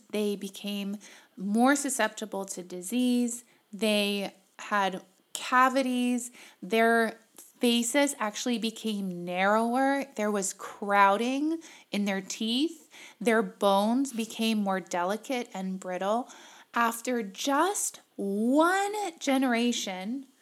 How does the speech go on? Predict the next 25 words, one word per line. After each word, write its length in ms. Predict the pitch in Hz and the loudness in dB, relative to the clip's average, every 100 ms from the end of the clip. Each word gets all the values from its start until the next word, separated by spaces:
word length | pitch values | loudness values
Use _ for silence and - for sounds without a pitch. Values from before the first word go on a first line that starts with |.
| _ - | _ -2
of 160 | 214 202 - | -2 -2 -4
eating 580 | 220 226 240 247 254 233 | -2 0 2 2 0 -4
more 220 | 214 220 | -2 -2
processed 760 | 214 - 190 190 - 196 196 - | -2 -4 -2 -2 0 -2 -4 -12
foods. 640 | - - 214 190 151 196 - - | -16 -8 -6 -6 -8 -14 -18 -12
And 120 | 208 | -4
we 80 | 208 | -4
call 300 | 214 - 233 | -2 2 2
this, 240 | 220 208 - | 2 -4 -4
right, 160 | 202 - - | -6 -8 -6
the 100 | 202 | -4
white 320 | 190 202 185 | 0 0 0
man's 340 | 214 202 196 | -2 -2 -4
foods, 340 | - 220 190 - | -8 -6 -6 -6
the 120 | 196 | -4
Western 800 | 196 202 240 - - 208 208 214 | 2 4 6 2 -2 -2 0 -4
foods. 580 | - 254 233 190 175 - - | 0 2 2 -2 -8 -16 -16
So 340 | - 247 233 | -4 0 0
things 580 | 226 254 247 247 247 240 - | 0 2 4 6 4 2 -6
like 420 | 220 202 196 214 - _ | -6 -4 -6 -10 -20 _
white 420 | 202 196 202 196 | -8 -2 0 -2
flour 680 | - - 202 190 202 240 339 381 _ _ | -4 -4 0 2 2 2 0 -4 _ _
and 480 | 202 202 190 190 185 - | -4 -2 -2 -4 -6 -8
white 420 | 196 202 196 202 | -8 -2 -2 -2
sugar 600 | - - 185 214 254 294 | -6 -6 -4 -2 0 -2